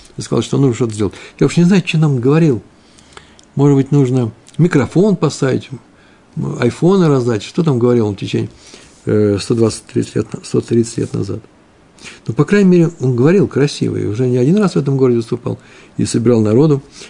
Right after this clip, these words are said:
Пришел один аврех. Сто двадцать лет. Сейчас скажем, сколько лет назад было.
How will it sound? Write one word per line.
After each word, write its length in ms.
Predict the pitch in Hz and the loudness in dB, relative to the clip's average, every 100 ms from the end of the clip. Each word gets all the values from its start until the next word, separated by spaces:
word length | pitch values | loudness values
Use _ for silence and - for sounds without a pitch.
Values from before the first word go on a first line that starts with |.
| - | -4
Пришел 260 | 143 247 | 2 4
один 200 | 254 220 | 4 4
аврех. 640 | 214 139 123 104 - - - - _ _ _ _ _ _ _ - _ _ _ _ _ _ _ _ _ _ _ _ _ _ _ _ _ _ _ _ _ _ _ _ _ _ - - 95 95 95 95 - - - - - - | 4 4 2 0 -4 -8 -12 -18 _ _ _ _ _ _ _ -20 _ _ _ _ _ _ _ _ _ _ _ _ _ _ _ _ _ _ _ _ _ _ _ _ _ _ -20 -20 -20 -20 -20 -20 -20 -20 -20 -20 -20 -20
Сто 160 | - 110 | -12 -6
двадцать 300 | 104 180 - | -2 -2 -2
лет. 160 | 160 - - - - | -8 -8 -18 -20 -8
Сейчас 200 | 147 - | -6 0
скажем, 260 | 165 120 | 2 2
сколько 200 | - 120 | 0 0
лет 160 | 120 117 | -2 -2
назад 300 | 110 107 101 | -4 -4 -4
было. 200 | 95 92 | -6 -8